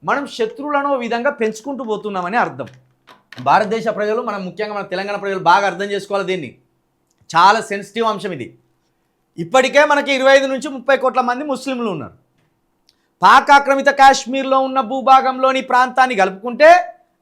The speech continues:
అదనంగా అరవై లక్షల మంది ముస్లింలు పెరుగుతారు. ఈ అరవై లక్షల మంది ముస్లింలను మళ్ళీ మనం కలుపుకుంటే వీళ్ళు మనకు మిత్-, మిత్రులు అవుతారా, శత్రువులు అవుతారా తెలియదు. ఎందుకంటే ఈ అరవై లక్షల మందిలో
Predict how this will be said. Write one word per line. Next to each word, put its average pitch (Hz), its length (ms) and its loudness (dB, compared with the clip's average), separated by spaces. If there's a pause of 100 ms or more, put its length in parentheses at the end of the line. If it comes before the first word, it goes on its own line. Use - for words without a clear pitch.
అదనంగా 233 440 0
అరవై 226 260 4
లక్షల 208 280 -2
మంది 185 240 -8
ముస్లింలు 202 400 -10
పెరుగుతారు. 127 380 -8 (1200)
ఈ 311 180 0 (460)
అరవై 226 260 6
లక్షల 285 320 0
మంది 277 260 -4
ముస్లింలను 269 460 -8
మళ్ళీ 247 260 0
మనం 254 200 -4
కలుపుకుంటే 190 800 -4 (1160)
వీళ్ళు 254 160 -4
మనకు 254 220 -2
మిత్-, 175 260 -10
మిత్రులు 190 420 -6
అవుతారా, 254 400 2
శత్రువులు 240 460 -6
అవుతారా 233 440 0 (200)
తెలియదు. 151 300 -2 (840)
ఎందుకంటే 277 400 0
ఈ 285 40 4
అరవై 262 300 8
లక్షల 285 320 4
మందిలో 277 640 2